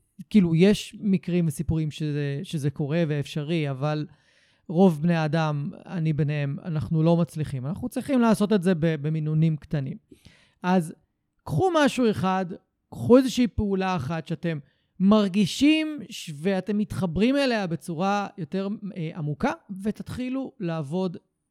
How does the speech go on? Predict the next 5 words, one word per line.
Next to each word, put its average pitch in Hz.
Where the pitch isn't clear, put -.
בדרכה, 202
תתחילו -
לשנות 208
דברים 196
דרכה. 147